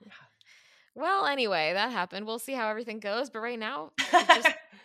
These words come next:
Speaker 2: Twitter is a dumpster fire, but um, I'm excited to talk about this guy because, uh, this
Speaker 1: This
Speaker 2: guy,
Speaker 1: guy,
Speaker 2: this
Speaker 1: Kevin.
Speaker 2: anxious man, Kevin, <laughs> and his party. <laughs> Mm.
Speaker 1: I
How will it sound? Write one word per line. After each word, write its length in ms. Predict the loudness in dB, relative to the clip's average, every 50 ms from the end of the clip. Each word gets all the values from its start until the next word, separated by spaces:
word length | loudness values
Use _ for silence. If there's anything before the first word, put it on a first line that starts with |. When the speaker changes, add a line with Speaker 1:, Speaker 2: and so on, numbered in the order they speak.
| -20 -18
Speaker 2:
Twitter 380 | -10 -8 -6 -4 -4 -2 -4 -4
is 220 | -4 -4 -6 -4
a 80 | -4 -4
dumpster 380 | -4 -6 -6 -8 -10 -12 -12
fire, 560 | -10 -10 -10 -8 -8 -8 -8 -8 -10 -10 -12 -14 -20 _ _
but 280 | -2 0 0 0 -2 -6 -14 -20 -20 -20 -20 -20 -20 _ _ _ _ _ -8
um, 580 | -6 -4 -4 -4 -4 -6 -8 -8 -12 -16 -18 -20 _ _ _ _ _ _ _ _ _ _ _
I'm 160 | -2 0 0
excited 380 | -2 -6 -4 -6 -6 -6 -6 -8
to 100 | -10 -10
talk 180 | -12 -12 -12 -10
about 240 | -8 -8 -8 -8
this 180 | -8 -12 -14 -12
guy 380 | -10 -8 -6 -4 -4 -4 -4 -6
because, 480 | -8 -12 -10 -8 -10 -8 -8 -10 -8
uh, 300 | -8 -8 -6 -8 -10 -10 -10
this 160 | -10 -12 -12 -12
Speaker 1:
This 40 | -8 -4
Speaker 2:
guy, 760 | -2 0 2 4 4 4 4 4 2 2 0 0 0 0 0 -2
Speaker 1:
guy, 100 | -4 -6 -8 -10 -10
Speaker 2:
this 120 | -4 -2
Speaker 1:
Kevin. 260 | 0 0 2 2 2
Speaker 2:
anxious 540 | 4 4 4 2 0 -2 -6 -8 -10 -10 -12 -10
man, 500 | -10 -8 -6 -6 -6 -6 -8 -10 -12 -16
Kevin, 680 | -18 -14 -10 -10 -10 -10 -10 -12 -12 -14 -12 -14 -14 -14 -14 -20 -20 -20 -14 _
<laughs> 1040 | -12 -12 -12 -16 -14 -16 -16 -16 -16 -18 _ _ _ _ _ _ _ _ _ _ _
and 140 | -14 -12 -12
his 140 | -12 -14
party. 640 | -14 -8 -6 -4 -4 -4 -6 -10 -8 -8 -10 -10 -12 _ _
<laughs> 40 | -20 _ _ _ _ -16
Mm. 380 | -14 -14 -14 -14 -14 -16 -16 -18 _ _ _ _ _ _ _ _
Speaker 1:
I 60 | -16